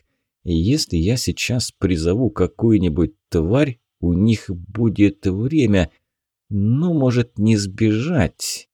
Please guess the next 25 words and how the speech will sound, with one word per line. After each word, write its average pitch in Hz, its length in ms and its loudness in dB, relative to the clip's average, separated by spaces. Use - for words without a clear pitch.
Не 135 340 0
всем, 98 640 -2
во 104 240 0
всяком 110 440 0
случае. - 600 -2
«Да, 95 420 2
что - 380 0
нам 120 220 4
нужно?» 82 360 -2
Астарта 202 560 -2
ответила 147 600 0
мне 104 180 2
набором 110 520 0
смутных 104 720 -2
ассоциаций, 113 1040 -2
постепенно 147 880 -2
формирующих 107 1040 0
понимание 90 680 2
магии, 110 640 -2
способной 127 920 -2
вытянуть 107 640 0
демона 95 680 0
в 87 100 -4
мой 95 280 0
мир. 104 380 0